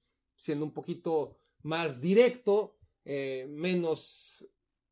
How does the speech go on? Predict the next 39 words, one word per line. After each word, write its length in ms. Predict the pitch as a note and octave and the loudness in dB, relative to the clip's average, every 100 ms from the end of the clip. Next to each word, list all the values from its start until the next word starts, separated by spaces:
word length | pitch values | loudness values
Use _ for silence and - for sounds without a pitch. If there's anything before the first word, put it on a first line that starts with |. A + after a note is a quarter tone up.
| _ - | _ -14
recreativo, 1120 | D3 E3+ E3+ F3+ F3 D#3+ B3 A#3+ G#3 G3+ G3 | -4 -2 -2 -2 -2 -2 0 4 6 6 4
eh, 400 | C#3 B2 A#2+ - _ _ _ - - _ D#4+ _ _ _ _ | 0 -4 -8 -10 _ _ _ -20 -20 _ -20 _ _ _ _
el 120 | A#3+ | -2
ritmo 240 | C#4 C#4+ C4 | 2 2 2
sigue 220 | C4 A#3+ | 2 2
siendo 280 | A#3 A3 A3+ | 2 4 4
alto, 460 | A3+ G3 G#3 - _ _ _ _ | 4 2 -2 -4 _ _ _ _
pero, 360 | F#3 E3+ D#3+ - | 0 2 0 -2
pero 180 | F3 E3 | -4 -2
me 140 | E3+ | -4
parece 300 | F3 F#3 A3 | -4 -4 -4
que 100 | F3+ | -6
tampoco 460 | F3+ D#3+ G#3 F#3 F3 | -8 -6 -6 -6 -6
tiene 200 | F3+ E3+ | -4 -4
ese 160 | D#3 | -4
ritmo 300 | D#3+ E3 D#3 | -4 -4 -2
de 60 | D3 | -4
antaño, 580 | C#3+ D3 F3+ E3+ E3+ - - _ | -4 -4 -4 -4 -8 -12 -20 _
eh, 340 | - C3 B2 B2 | -12 -10 -10 -8
en 80 | D3 | -8
la 60 | |
mayoría 300 | C3+ C#3 D3 | -4 -2 0
de 60 | E3+ | -2
sus 160 | D3+ - | -4 -6
partidos. 640 | C#3+ F#3+ E3+ F3 - _ _ _ _ _ _ - - _ - | -6 -2 -2 -4 -8 _ _ _ _ _ _ -20 -20 _ -4
Pues 140 | D3 | -2
bueno, 160 | A#2+ C#3 | -2 -8
es, 120 | - | -10
es 180 | A#2+ C#3 | -10 -10
un 60 | |
equipo 360 | C3 B2+ D3 C3+ | -8 -8 -6 -6
que, 280 | A#2+ G2+ - - _ | -8 -8 -14 -20 _
que 120 | - | -8
sí 160 | C#3 E3+ | -2 -2
es 140 | D#3+ | 0
el 200 | D#3+ C3+ | -2 -4
favorito 480 | - B2+ C#3 C#3 A#2+ | -6 -4 -2 -4 -6
para 140 | A#2+ A2+ | -6 -8
ganar 420 | A#2+ B2 A#2 | -8 -8 -10